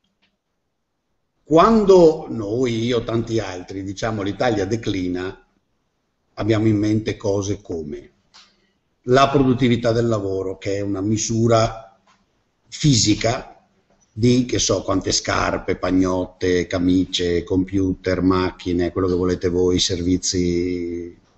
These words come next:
vari, un'ora di lavoro medio italiano produce tra un anno e l'altro. Ok? Questa dipende da come organizzi il lavoro, da che tecnologia usi, che tipi di imprese hai, come funziona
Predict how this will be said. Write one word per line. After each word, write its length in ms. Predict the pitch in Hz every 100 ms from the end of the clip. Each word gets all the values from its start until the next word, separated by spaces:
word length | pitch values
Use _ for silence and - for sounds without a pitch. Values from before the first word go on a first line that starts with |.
| _ _ _ _ _
vari, 580 | 95 101 - 127 156 - - - - - - -
un'ora 320 | 143 170 156
di 100 | 135
lavoro 420 | 127 131 120 101 104
medio 640 | 117 117 123 104 98 95
italiano 640 | 120 135 139 123 107 104
produce 800 | 120 170 110 92 - 110 113 - _
tra 100 | 139
un 80 | 120
anno 180 | 92 82
e 40 | 82
l'altro. 520 | 73 - - - - _ _ _ _ _ _ _ _
Ok? 440 | - 139 120 - - - _ -
Questa 260 | 175 151
dipende 400 | 127 127 143 131
da 140 | 110 110
come 180 | 123 117
organizzi 420 | 107 117 117 139
il 60 |
lavoro, 400 | 156 160 160 165
da 100 | 127
che 120 | 107 113
tecnologia 640 | 113 113 110 113 117 156
usi, 400 | 156 151 151 127
che 140 | 120 98
tipi 240 | 101 107
di 80 | 101
imprese 480 | 101 110 110 151 135
hai, 380 | 135 135 139 127
come 180 | 113
funziona 800 | 107 113 101 113 107 107 98 92